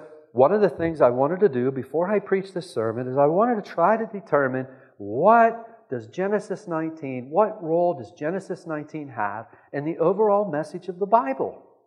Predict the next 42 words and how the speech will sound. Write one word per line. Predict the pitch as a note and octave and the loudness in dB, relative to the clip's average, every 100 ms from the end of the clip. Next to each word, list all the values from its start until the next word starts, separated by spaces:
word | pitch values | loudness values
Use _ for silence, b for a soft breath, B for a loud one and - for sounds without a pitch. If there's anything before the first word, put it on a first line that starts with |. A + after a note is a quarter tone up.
| _ _ _ _ _ _ | _ _ _ _ _ _
And | G#3 B3 | 2 2
I'll | |
tell | A#3+ C4+ | 4 2
you, | B3 | 4
one | G#3 | 2
of | A#3 | 4
the | G3 | 6
ways | G#3 F3+ | 6 4
as | E3 | 2
I | F3 | 2
thought | E3+ G3+ | 6 6
about | G3+ E3+ | 6 4
that, | D#3+ D#3+ | 2 -2
okay, | F3+ F3 B B B | -4 -6 B B B
what | G3+ A#3 | 4 4
does | C4+ | 0
Genesis | - A3+ G#3+ G3 - | -2 0 0 -4 -6
nineteen | F3+ E3+ E3+ D#3+ | -6 -6 -6 -6
have | D3 - | -8 -10
to | |
do | C3+ C3 C3 _ _ | -10 -8 -8 _ _
with | C3 B2+ | -12 -8
the | |
rest | B2 A#2+ - | -6 -6 -8
of | |
the | A#2 | -8
Bible? | A2 G#2 F#2+ | -4 -4 -6
How | - F#3+ | 0 2
does | A3 A3 | 2 -2
the | F#3 | -4
Bible | D#3 D#3+ D#3+ D#3 | -2 -2 -2 -6
use | C3 C3+ C3+ | -6 -10 -10
Genesis | - B2+ B2 A#2+ - | -12 -12 -12 -16 -16
nineteen? | B2+ A#2 A#2 - C3 A#2 A2 _ _ _ _ _ _ _ _ _ _ _ _ _ _ _ _ _ _ | -14 -14 -14 -16 -14 -14 -18 _ _ _ _ _ _ _ _ _ _ _ _ _ _ _ _ _ _
And | F3 F3+ | 2 2
we | D#3+ | -2
can | E3+ F3 | -2 2
answer | G#3 B3 A#3 | 2 4 2
that | E3+ - | 0 0
question | F#3 F#3 F#3 | -2 -2 -6
pretty | - D#3 C#3 | -8 -8 -8
simply. | - F3+ E3+ B2 | -10 -10 -8 -10